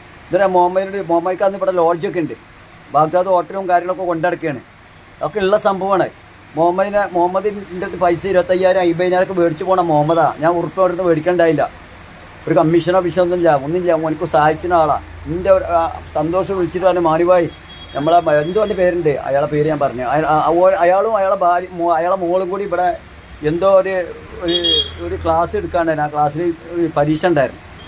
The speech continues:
അങ്ങനെ എൻ്റെ അടുത്ത് വിട്ടപ്പോൾ ഞാൻ മുഹമ്മദിനോട് പറഞ്ഞു, "മുഹമ്മദ്, എനിക്ക് വില കുറച്ചിട്ട്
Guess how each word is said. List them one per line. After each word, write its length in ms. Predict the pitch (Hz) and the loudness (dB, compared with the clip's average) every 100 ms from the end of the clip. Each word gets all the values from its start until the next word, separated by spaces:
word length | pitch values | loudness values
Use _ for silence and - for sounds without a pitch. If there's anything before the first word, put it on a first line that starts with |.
| - - - 147 | -20 -20 -6 -2
അങ്ങനെ 160 | 185 202 | 0 0
എൻ്റെ 160 | 190 | -2
അടുത്ത് 140 | 202 208 | -2 0
വിട്ടപ്പോൾ 280 | 190 196 196 185 | 0 0 0 2
ഞാൻ 140 | 170 180 180 | 2 2 2
മുഹമ്മദിനോട് 420 | 170 170 185 190 | 2 2 0 2
പറഞ്ഞു, 160 | 185 170 | 2 2
"മുഹമ്മദ്, 220 | 165 165 180 | 0 0 -2
എനിക്ക് 120 | 170 | 0
വില 120 | 160 160 170 | 0 2 0
കുറച്ചിട്ട് 360 | 156 165 165 | -2 -4 -6